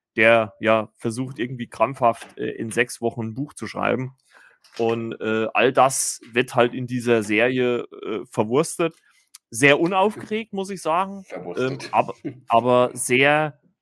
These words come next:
Speaker 1: wie, wie ich finde, auch sehr detailreich. Also es wird jetzt nicht groß mit irgendwelchen Gimmicks gespielt oder sowas. Es ist ein sehr cleanes Bild.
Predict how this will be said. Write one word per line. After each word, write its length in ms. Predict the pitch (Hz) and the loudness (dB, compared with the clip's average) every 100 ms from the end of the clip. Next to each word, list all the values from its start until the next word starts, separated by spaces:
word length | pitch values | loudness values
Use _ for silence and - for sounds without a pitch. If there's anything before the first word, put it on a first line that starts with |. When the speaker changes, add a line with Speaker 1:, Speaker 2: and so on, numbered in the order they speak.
| _ _ _ _ _ _ _ _ | _ _ _ _ _ _ _ _
Speaker 1:
wie, 300 | - 139 135 | -10 -6 -4
wie 120 | 131 135 | -2 -2
ich 140 | - | -4
finde, 320 | - 151 - | -4 -4 -4
auch 100 | 117 | -6
sehr 400 | - 127 135 131 - | -2 2 4 2 -4
detailreich. 560 | 120 120 131 151 107 101 | -12 -2 0 2 0 -2
Also 180 | 110 113 | -6 -8
es 140 | 107 | -6
wird 140 | 147 147 | -6 -4
jetzt 180 | 135 | -6
nicht 140 | 143 - | -10 -10
groß 280 | 135 147 143 | -6 -4 -4
mit 380 | 131 131 - - | -8 -8 -14 -8
irgendwelchen 460 | 127 131 120 117 | -6 -4 -4 -2
Gimmicks 440 | 139 170 190 - - | 0 0 -2 -6 -12
gespielt 420 | 165 - 160 160 | -12 -8 -6 -4
oder 140 | 147 | -6
sowas. 300 | 139 143 135 | -6 -6 -6
Es 140 | 107 - | -10 -14
ist 140 | 117 | -14
ein 80 | 120 | -8
sehr 260 | - 135 | 0 0
cleanes 460 | 135 143 135 135 - | 0 -6 -6 -6 -6
Bild. 380 | - 151 160 | 0 2 2